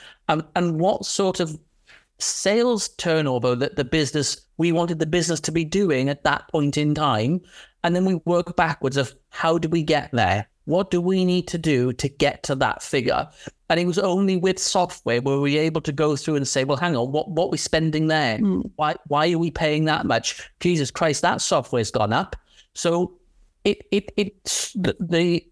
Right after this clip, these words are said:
Speaker 1: the software does allow greater insight into the business. And if you don't want to use software and you're afraid of it,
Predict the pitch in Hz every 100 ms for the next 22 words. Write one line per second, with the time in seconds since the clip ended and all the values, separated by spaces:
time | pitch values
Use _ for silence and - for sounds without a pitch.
0 | - 170 - - 196 - - 170 156 -
1 | 156 143 - 151 160 139 104 113 139 143
2 | _ _ _ - 160 160 160 - 160 175
3 | 156 147 - 123 117 120 - 139 139 135
4 | 127 107 117 - 160 180 202 170 208 214
5 | 208 196 180 214 214 - 120 - - 117
6 | 117 196 214 _ _ _ _ _ - 170
7 | 160 151 139 - 180 180 175 - 131 127
8 | 151 -